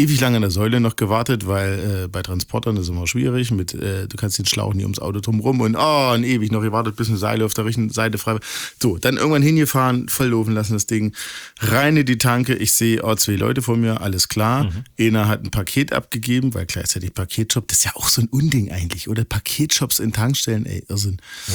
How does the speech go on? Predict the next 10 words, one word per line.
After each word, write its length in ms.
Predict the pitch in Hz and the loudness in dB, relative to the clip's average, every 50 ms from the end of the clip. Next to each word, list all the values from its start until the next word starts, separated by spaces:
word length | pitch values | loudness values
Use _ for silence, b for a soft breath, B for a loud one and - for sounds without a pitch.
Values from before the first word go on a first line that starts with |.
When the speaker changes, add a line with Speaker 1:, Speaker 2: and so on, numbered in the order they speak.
| 90 95 | -2 -2
Speaker 2:
richtiger 240 | 107 - - 101 - | -2 -2 -2 -2 0
Zeitfresser. 920 | - - - 123 123 - - - 107 95 - - 92 87 87 90 92 92 B B B B | 0 0 2 0 0 0 0 0 0 0 0 0 0 0 0 -2 -4 -6 B B B B
Hm. 240 | B 113 104 101 117 120 - - | B -2 -2 -2 -4 -6 -4 -2
Speaker 1:
Guck 180 | - 127 123 | -2 0 0
auf 80 | 123 - | 0 0
die 140 | - 123 107 | 0 0 2
Uhr, 200 | 120 120 117 113 | 2 4 4 2
scheiße, 440 | - - - 78 - - - - | 2 0 0 0 0 -2 -2 0
zwölf 340 | - - - 120 123 117 104 | 0 0 2 2 2 2 2
vor. 340 | - - 135 123 95 90 82 | 2 0 0 0 0 -2 -4